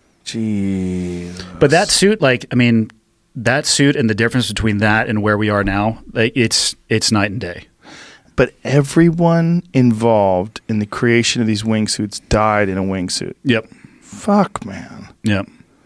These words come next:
Speaker 1: That is not good. Like, there wouldn't be a whole lot of black belts in jiu-jitsu if
Speaker 2: <laughs>
Speaker 1: everyone who got to a certain point died. You know what I'm saying?
Speaker 2: It's hard to justify or rationalize the behavior for sure. I'll be the first person to admit
Speaker 1: Yeah.
Speaker 2: that.
Speaker 1: What is it?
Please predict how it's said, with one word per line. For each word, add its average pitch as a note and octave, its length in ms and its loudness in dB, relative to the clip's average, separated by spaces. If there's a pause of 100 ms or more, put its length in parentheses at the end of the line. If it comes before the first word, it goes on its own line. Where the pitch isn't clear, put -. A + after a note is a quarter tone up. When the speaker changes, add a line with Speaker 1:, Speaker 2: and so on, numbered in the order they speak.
(120)
Speaker 1:
That A3 200 6
is E3+ 120 4
not D3+ 280 4 (100)
good. E2 340 -2 (720)
Like, B2+ 120 2
there A3 100 4
wouldn't C4 220 8
be G3+ 80 6
a D3+ 60 4
whole C3 220 4
lot B2+ 180 6
of G#2+ 140 -2
black A2+ 280 2
belts A#2 260 2
in A2 80 -2
jiu-jitsu A2+ 480 -2
if A#2 340 0
Speaker 2:
<laughs> - 0 -
Speaker 1:
everyone C#3 560 4 (320)
who C3+ 80 2
got C3+ 200 2
to C3+ 60 4
a B2 40 6
certain A#2+ 320 2
point B2 320 2
died. G2 440 0 (1080)
You B2+ 80 2
know C3+ 60 4
what C3+ 40 4
I'm B2+ 60 0
saying? D3 380 2
Speaker 2:
It's C#3+ 140 0
hard F#3 200 4
to F3 60 4
justify C#3 540 2
or A2+ 100 4
rationalize G#2+ 600 2
the G#2+ 60 -2
behavior G2 380 0
for A2 140 -4
sure. F#2 380 -4
I'll B2 80 2
be B2+ 100 6
the A#2 100 2
first A#2 280 0
person A2 320 0
to A2 160 0
admit G#2 160 2
Speaker 1:
Yeah. G2+ 100 -2
Speaker 2:
that. G2+ 200 -8 (1800)
Speaker 1:
What F#3+ 180 4
is B3 200 6
it? A#2 180 2